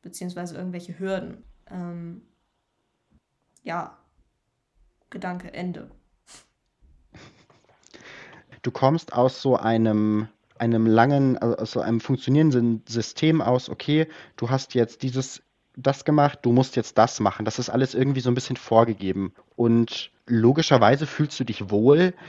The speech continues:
Speaker 2: wenn du weißt, was du machen musst. Wenn du nicht wirklich viele Entscheidungen selber treffen musst, und ich glaube, es ist halt schwierig, wenn du es einfach gewöhnt bist,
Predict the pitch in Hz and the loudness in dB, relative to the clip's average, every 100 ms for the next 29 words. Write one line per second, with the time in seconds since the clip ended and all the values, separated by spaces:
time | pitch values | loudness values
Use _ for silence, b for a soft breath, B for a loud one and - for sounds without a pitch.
0 | B 113 123 139 117 110 117 - 101 - | B 2 4 4 4 4 4 2 -4 -4
1 | 101 95 - 98 87 78 - 107 104 110 | -2 -2 -2 -4 -4 -6 -6 -4 0 2
2 | 135 - 120 120 127 135 127 123 - - | 0 -2 -4 -2 -2 2 2 2 0 -14
3 | - - 135 123 117 110 107 - _ 120 | -16 -8 -4 4 6 6 4 0 _ -2
4 | - 120 131 120 107 113 117 - - 101 | 2 2 4 4 4 6 4 2 -4 -4
5 | - 101 104 143 - - - _ _ 120 | -2 -2 -2 -4 -10 -18 -20 _ _ -4
6 | 120 123 131 131 - - - 139 160 135 | 4 4 4 2 -4 -4 -2 0 0 2
7 | 127 123 - - 113 - 120 - 120 110 | 2 2 -2 -4 -8 -2 -4 -2 -6 -4
8 | 101 123 196 - 98 90 - | 0 2 2 0 -4 -4 -10